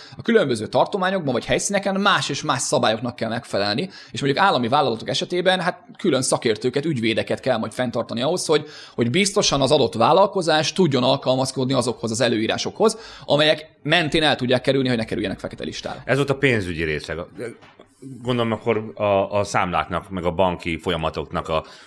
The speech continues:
Speaker 2: a dolgait vizsgálják. De én olyanokat láttam, hogy megy, megy az ember az utcán, lelép a piros lámpánál,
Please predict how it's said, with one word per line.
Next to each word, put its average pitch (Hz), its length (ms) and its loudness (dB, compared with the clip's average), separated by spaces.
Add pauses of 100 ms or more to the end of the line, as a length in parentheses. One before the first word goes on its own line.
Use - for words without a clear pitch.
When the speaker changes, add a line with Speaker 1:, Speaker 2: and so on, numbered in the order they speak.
Speaker 2:
a 92 40 -8 (160)
dolgait 87 360 2
vizsgálják. 80 680 -4
De 98 120 -2
én 110 80 2
olyanokat 117 340 -2
láttam, 107 300 0
hogy 98 80 -2
megy, 107 240 -2
megy 107 120 -2
az 90 120 0
ember 92 260 0
az 80 60 -4
utcán, 95 340 0
lelép 90 300 0
a - 60 -2
piros 95 340 0
lámpánál, 80 640 0